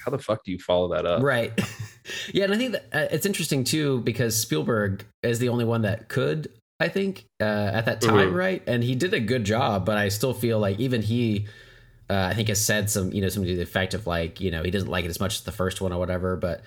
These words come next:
Speaker 2: uh,
Speaker 1: Yeah,
Speaker 2: it still
Speaker 1: I don't
Speaker 2: has
Speaker 1: think
Speaker 2: its
Speaker 1: you'll
Speaker 2: moments.
Speaker 1: ever, yeah.
Speaker 2: Yeah.
Speaker 1: I don't, I don't think there, there ever been could have, or there ever could have been a way for them to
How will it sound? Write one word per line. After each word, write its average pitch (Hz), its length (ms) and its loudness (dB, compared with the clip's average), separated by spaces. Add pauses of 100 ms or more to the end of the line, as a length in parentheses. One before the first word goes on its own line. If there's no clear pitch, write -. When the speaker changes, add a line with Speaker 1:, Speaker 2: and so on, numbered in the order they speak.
(340)
Speaker 2:
uh, 117 60 2
Speaker 1:
Yeah, 90 220 4
Speaker 2:
it 131 100 0
still - 160 2
Speaker 1:
I - 20 6
don't 202 100 8
Speaker 2:
has 170 40 4
Speaker 1:
think - 120 8
Speaker 2:
its 120 40 2
Speaker 1:
you'll 95 120 8
Speaker 2:
moments. 95 300 6
Speaker 1:
ever, 92 240 2
yeah. 110 100 4
Speaker 2:
Yeah. 92 280 2 (300)
Speaker 1:
I 120 80 -2
don't, 143 140 0
I 127 60 2
don't 175 140 4
think 233 160 4
there, 131 220 4
there 120 160 2
ever 117 180 2
been 110 240 2
could 104 220 0
have, 95 240 0 (240)
or 104 120 2
there 104 140 4
ever 107 180 4
could 101 220 -2
have 92 100 -2
been 90 140 -2
a 87 60 -2
way 87 220 -2
for 85 160 -6
them 87 260 0
to 85 280 0